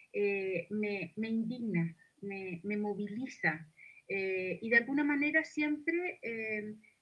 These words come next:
creo que, eh, bueno, a lo mejor por, por, por la elección de, de carrera y todo que, que decidió, creo tener las herramientas para poder abordarlo, ¿no? Porque, eh,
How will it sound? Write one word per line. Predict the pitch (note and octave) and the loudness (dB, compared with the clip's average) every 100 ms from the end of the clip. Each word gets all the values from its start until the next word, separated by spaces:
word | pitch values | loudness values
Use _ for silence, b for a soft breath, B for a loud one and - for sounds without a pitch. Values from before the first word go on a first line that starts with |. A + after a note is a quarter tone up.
| - | -10
creo | B3+ C4 C4 | 2 2 4
que, | B3+ A#3 A3 G#3+ _ | 2 2 -2 -6 _
eh, | - F3+ - - - | -8 -6 -8 -14 -12
bueno, | A#3 A#3 | -6 -4
a | A3+ | -4
lo | |
mejor | A3 A3 A3+ - | -4 -4 -6 -6
por, | A3+ - | -10 -10
por, | A3 G#3+ - _ | -8 -6 -8 _
por | G#3+ G3+ - _ _ _ | -8 -8 -10 _ _ _
la | - F#3+ | -12 -6
elección | F#3 F#3+ - A3 G#3+ | -4 -6 -8 -8 -4
de, | G#3 G3+ _ B B B - | -4 -6 _ B B B -10
de | F#3 | -4
carrera | F#3 F3+ A#3 B3+ A#3+ | -2 0 4 6 4
y | A3+ A3 | 2 0
todo | B3 B3+ | 2 2
que, | B3+ A#3 G#3+ G#3 - | 0 -2 -2 -6 -8
que | A3 | -4
decidió, | A3 A3 A3+ A3+ B3 D4 C#4 _ _ _ _ | -4 -6 -10 -6 -4 -4 -6 _ _ _ _
creo | - B3+ B3+ | -4 2 2
tener | B3 A#3 C4 C#4 | 2 0 0 2
las | B3+ | 0
herramientas | B3+ A3+ A3 C#4+ D4+ D4 - | 0 -2 2 6 6 4 2
para | C4 A#3 | 4 4
poder | A3+ A3+ A#3 A#3 - B B | 2 2 2 2 -4 B B
abordarlo, | G#3+ G#3 G#3 A3 B3+ F#3+ D3+ D3+ - | 0 2 4 6 4 4 -2 -8 -16
¿no? | - A3 A#3+ | -12 -10 -10
Porque, | A3 G#3+ G3+ G3+ B B B - | -8 -4 -4 -6 B B B -6
eh, | G3+ G3+ G3 G3 F#3+ F3+ | -2 0 0 -2 -2 -4